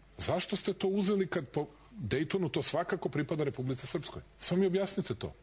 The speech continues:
Neću se mešam, samo mi objasnite po kom kriterijumu. Kaže, pa potrebno nam je šest meseci, u pravu si, proces je to šest meseci, ma nemojte.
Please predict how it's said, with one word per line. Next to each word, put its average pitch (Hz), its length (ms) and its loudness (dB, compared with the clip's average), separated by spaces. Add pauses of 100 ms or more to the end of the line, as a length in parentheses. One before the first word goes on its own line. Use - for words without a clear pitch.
(160)
Neću 165 220 0
se 185 120 2
mešam, 190 260 2
samo 185 180 2
mi 190 60 4
objasnite 175 460 0
po 131 120 -2
kom 196 200 0
kriterijumu. 104 480 -2 (460)
Kaže, 196 240 0
pa 180 120 -2
potrebno 196 440 0
nam 170 140 2
je 165 60 0
šest - 280 0
meseci, 175 360 0
u 131 40 -2
pravu 170 340 2
si, 170 280 2 (380)
proces 180 400 0
je 143 80 0
to 160 140 0
šest 151 220 0
meseci, 120 300 -2
ma 127 60 0
nemojte. 127 320 -2